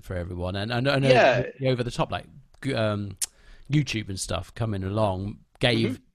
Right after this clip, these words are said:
Speaker 1: another use for the, for the internet, really.
Speaker 2: Yeah, it, I mean, it was definitely a, uh, a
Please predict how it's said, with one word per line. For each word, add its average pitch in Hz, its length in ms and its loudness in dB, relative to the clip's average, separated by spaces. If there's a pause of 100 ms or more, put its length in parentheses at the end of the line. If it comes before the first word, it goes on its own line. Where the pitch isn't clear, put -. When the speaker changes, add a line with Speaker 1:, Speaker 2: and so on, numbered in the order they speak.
(160)
Speaker 1:
another 120 420 2
use 107 400 0
for - 160 -10
the, 87 200 -6 (180)
for - 120 -8
the 87 140 -8 (380)
internet, - 480 -6
really. 78 320 -8 (960)
Speaker 2:
Yeah, 160 340 6
it, 151 400 4
I 151 40 2
mean, 196 140 8
it 240 60 2
was 196 120 -2
definitely 190 360 2
a, 131 140 8 (280)
uh, 131 360 6
a 123 220 0